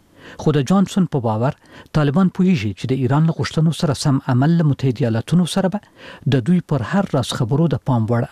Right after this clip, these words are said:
اغیز وکړي. جانسون وایي داسې نه ښکاري چې طالبان به د ایران د یوې نیابتي ډلې په توګه لاس په کار شي او داسې نه ښکاري چې د ایران په غوښتنه به د متحد ایالتونو پر ضد خپل عملیات زیات کړي.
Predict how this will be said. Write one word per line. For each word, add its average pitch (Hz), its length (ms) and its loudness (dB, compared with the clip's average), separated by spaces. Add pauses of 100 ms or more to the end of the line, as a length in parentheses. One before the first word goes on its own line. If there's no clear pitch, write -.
اغیز 139 320 -2
وکړي. 131 280 -6 (600)
جانسون 170 420 0
وایي 165 160 0
داسې - 580 -4
نه 170 120 2
ښکاري 110 280 -4
چې - 160 -4
طالبان 127 380 2
به 160 120 -2
د 131 120 -2
ایران 151 240 2
د 127 140 2
یوې 117 180 0
نیابتي 113 480 0
ډلې 113 240 -2
په - 160 -12
توګه - 720 -4
لاس - 240 -4
په - 140 -6
کار - 200 -2
شي 123 140 -4
او - 340 -4
داسې 185 380 2
نه 180 100 0
ښکاري 185 320 -2 (200)
چې - 60 -4 (100)
د 127 120 0
ایران 123 320 0
په 107 100 -4
غوښتنه 180 380 0
به 175 140 0
د 156 80 2
متحد 123 320 0
ایالتونو 113 500 0
پر 101 160 -2
ضد - 200 -4
خپل 131 260 0
عملیات 113 500 0
زیات - 300 -2
کړي. - 180 -6